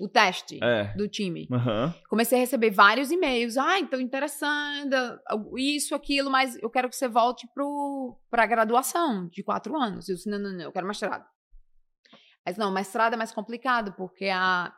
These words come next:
Speaker 1: N C A A, a N C A A, que é a, a liga de, de, de espo-, a maior liga de esporte daqui, ela só deixa você jogar por cinco anos."
Speaker 2: Sim.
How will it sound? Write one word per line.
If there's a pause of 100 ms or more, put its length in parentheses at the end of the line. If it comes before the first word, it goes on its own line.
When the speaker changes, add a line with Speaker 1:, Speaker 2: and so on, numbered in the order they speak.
Speaker 1:
N
C
A
A,
a (680)
N
C
A
A,
que
é
a,
a
liga
de,
de,
de
espo-,
a
maior
liga
de
esporte
daqui, (420)
ela
só
deixa
você
jogar
por
cinco
anos." (160)
Speaker 2:
Sim.